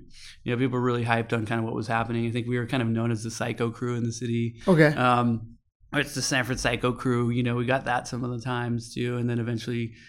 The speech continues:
Speaker 1: yeah, people said, "Yeah, we wanna wear that stuff." And we had already had a couple things out, but, like, really, you know, wear the stuff. So we learned how to create,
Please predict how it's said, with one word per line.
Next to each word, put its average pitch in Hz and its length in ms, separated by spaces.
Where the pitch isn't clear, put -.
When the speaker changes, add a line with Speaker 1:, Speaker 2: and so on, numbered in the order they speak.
Speaker 1:
yeah, 151 200
people 123 240
said, 120 160
"Yeah, 160 240
we 127 80
wanna 143 200
wear 127 280
that 131 160
stuff." 120 320
And 127 100
we 160 100
had 190 120
already 160 240
had 147 160
a 139 80
couple 139 240
things 131 280
out, 123 240
but, 127 160
like, 131 160
really, 147 340
you 120 140
know, 117 280
wear 120 180
the 117 100
stuff. 113 200
So 139 100
we 143 80
learned 165 380
how 135 320
to 120 580
create, 123 640